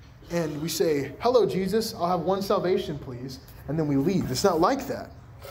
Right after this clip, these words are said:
It's that salvation is when we enter into life with Christ and we welcome him into our lives as our Lord and as our Savior and as the only one who can rescue us and as the one who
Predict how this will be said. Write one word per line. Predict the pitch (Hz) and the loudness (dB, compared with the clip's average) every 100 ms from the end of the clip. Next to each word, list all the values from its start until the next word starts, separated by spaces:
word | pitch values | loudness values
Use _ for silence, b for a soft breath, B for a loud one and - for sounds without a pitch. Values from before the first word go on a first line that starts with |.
| B B B | B B B
It's | 175 - | 0 4
that | 226 - - - | 2 2 -6 -6
salvation | - 202 208 269 262 | 2 6 6 4 2
is | 240 196 | 4 2
when | 156 202 | 4 4
we | 208 202 - | 4 0 2
enter | 226 247 262 | 4 4 6
into | 220 214 185 | 6 6 4
life | 156 160 202 202 | 4 2 2 0
with | - | -4
Christ | - 170 151 - - B B B | 0 0 0 -2 -10 B B B
and | 170 | 2
we | 190 | 2
welcome | 160 165 208 214 220 | 4 6 6 4 4
him | 208 190 | 4 2
into | - 185 190 - | 0 0 0 2
our | 165 143 | 4 4
lives | 143 160 165 127 120 - B - | 4 2 0 -2 -8 -10 B -2
as | 156 | 2
our | 147 | 2
Lord | 131 156 170 196 220 220 B B | 4 6 6 8 6 2 B B
and | 139 147 | -4 -2
as | 143 | -2
our | 127 | -4
Savior | 131 185 185 208 202 202 208 B B - | -2 4 4 4 6 4 4 B B 0
and | 147 | 0
as | 147 | 0
the | 131 147 | 4 6
only | 165 208 233 | 6 6 6
one | 202 175 | 6 6
who | 175 | 4
can | 170 170 | 2 4
rescue | 147 147 - 160 135 | 4 2 2 2 2
us | 127 139 | 2 0
and | 156 | -2
as | 160 | 0
the | 156 | 2
one | 160 185 185 | 4 4 4
who | 180 170 | 2 0